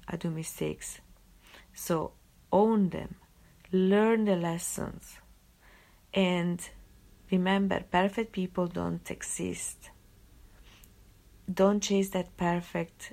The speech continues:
finish line, because when you arrive there, if you ever reach it, because the more perf-, perfect people tend to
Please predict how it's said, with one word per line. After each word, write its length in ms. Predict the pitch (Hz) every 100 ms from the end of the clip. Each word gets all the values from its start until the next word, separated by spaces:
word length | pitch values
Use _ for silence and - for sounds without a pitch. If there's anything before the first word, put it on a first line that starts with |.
| -
finish 460 | - 180 180 -
line, 380 | 165 156 151 160 - -
because 360 | - 190 175
when 180 | 180 185
you 100 | 175
arrive 340 | 165 175 175
there, 220 | 175 156 -
if 200 | 160 -
you 100 | 175
ever 180 | 165 156
reach 340 | 180 190 -
it, 160 | - - - - - -
because 340 | 170 - 165 160
the 120 | 160
more 340 | 165 180 190 190 - - - - -
perf-, 220 | - 190 196 - - -
perfect 340 | 175 180 175
people 340 | 185 180 175
tend 280 | 170 170 165
to 180 | -